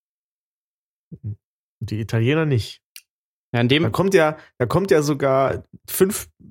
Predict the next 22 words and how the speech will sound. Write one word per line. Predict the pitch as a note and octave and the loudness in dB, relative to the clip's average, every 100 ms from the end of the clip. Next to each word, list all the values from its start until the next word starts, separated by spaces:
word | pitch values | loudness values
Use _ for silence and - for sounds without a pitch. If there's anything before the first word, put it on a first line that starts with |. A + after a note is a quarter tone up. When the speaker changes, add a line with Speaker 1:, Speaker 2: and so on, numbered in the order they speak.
| B2 | -6
Speaker 1:
fünf | - F#3+ | -4 2
Minuten | F#3+ F3+ E3+ D#3 | 4 4 2 -2
bevor | C3 C#3+ C#3+ | -2 0 -2
die | |
Pizza | C3+ E3+ D#3+ D3 | -2 -2 0 0
fertig | - D3 A#2 | 0 0 0
ist, | A#2 - | -2 -2
kommt | C#3 B2+ | -2 0
da | G#2+ | 0
erst | A2 A#2+ - | -2 -4 -6
die, | A#2 A2+ | -6 -6
der | - G#2 G#2+ A#2 A2+ | -6 -12 -6 -4 -2
Schinken | D#3 D3 A#2+ | -4 -4 -4
drauf. | F#2 G2+ - _ _ _ _ _ _ _ _ _ _ _ _ _ | -4 -6 -8 _ _ _ _ _ _ _ _ _ _ _ _ _
Speaker 2:
Ja, | A#2+ A#2+ | 0 0
in | A#2+ | 4
dem | B2+ | 2
Fall | C3 C3+ B2+ | 2 2 2
damals | B2 B2+ C3+ - | 2 0 -2 -2
war's | B2 | -2
ein | A#2+ | -2
Asiate. | A#2+ A2+ A2 A2+ - | -4 -2 -2 -2 -4